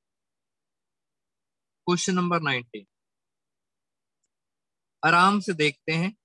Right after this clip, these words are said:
यहां लिखा है जनरल रिजर्व, प्रॉफिट एंड लॉस का क्रेडिट बैलेंस, एडवर्टाइजमेंट सस्पेंस, नीचे लिखा है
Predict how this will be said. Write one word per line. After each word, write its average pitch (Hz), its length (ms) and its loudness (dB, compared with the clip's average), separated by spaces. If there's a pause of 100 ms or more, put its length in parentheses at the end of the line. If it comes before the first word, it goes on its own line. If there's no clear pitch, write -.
(460)
यहां 175 300 2
लिखा 180 320 -2
है 185 180 -2 (100)
जनरल 170 500 -2
रिजर्व, 135 360 -6 (1120)
प्रॉफिट 175 520 -2
एंड 180 200 -2
लॉस 160 480 -2
का 175 120 -2
क्रेडिट 175 680 -6
बैलेंस, 131 580 -6 (1300)
एडवर्टाइजमेंट 180 1040 0
सस्पेंस, - 880 -6 (800)
नीचे 185 400 0
लिखा 190 300 0
है 196 180 -2